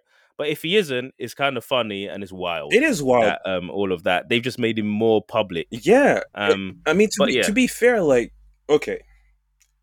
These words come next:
Speaker 2: the allegations came out, they locked him up, and obviously in the Romanian jail, because that's where he currently resides in. And he just got released, uh, I believe, was it this Sunday or this? No, it was Saturday.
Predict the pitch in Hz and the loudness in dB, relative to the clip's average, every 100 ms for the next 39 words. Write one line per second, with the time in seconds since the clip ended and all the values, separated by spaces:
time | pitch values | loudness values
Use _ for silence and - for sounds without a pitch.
0 | - 107 160 202 165 160 156 147 - 135 | -8 -2 0 0 -2 -4 -4 -8 -8 -8
1 | 120 104 101 - _ _ 95 113 127 127 | -6 -6 -6 -10 _ _ -4 -4 -2 -6
2 | 120 101 98 - - _ _ _ _ _ | -4 -2 -4 -6 -20 _ _ _ _ _
3 | _ 101 101 98 95 95 92 90 90 _ | _ -4 -2 -2 -4 -8 -12 -18 -20 _
4 | _ 117 113 107 113 101 98 98 98 101 | _ 0 0 0 0 0 -2 -4 -4 -4
5 | 98 90 95 95 90 90 - 98 95 98 | -6 -8 -4 -4 -4 -10 -12 -12 -6 -6
6 | - 104 95 98 95 92 90 - 101 95 | -4 0 0 0 -4 -6 -6 -4 -4 -4
7 | 92 92 98 92 - 87 90 - _ _ | -8 -6 -4 -4 -6 -12 -14 -18 _ _
8 | _ _ _ - 110 101 101 113 127 135 | _ _ _ -2 0 0 -4 -4 0 0
9 | - 110 101 98 98 - 101 95 107 127 | 2 0 0 -4 -4 -2 -2 -2 -2 -4
10 | - - - 117 160 160 - 175 151 107 | -4 -14 -8 -6 -4 -6 -2 0 2 0
11 | 95 - 120 104 101 - 131 139 104 80 | 0 -6 -2 -2 -2 -2 0 0 0 -4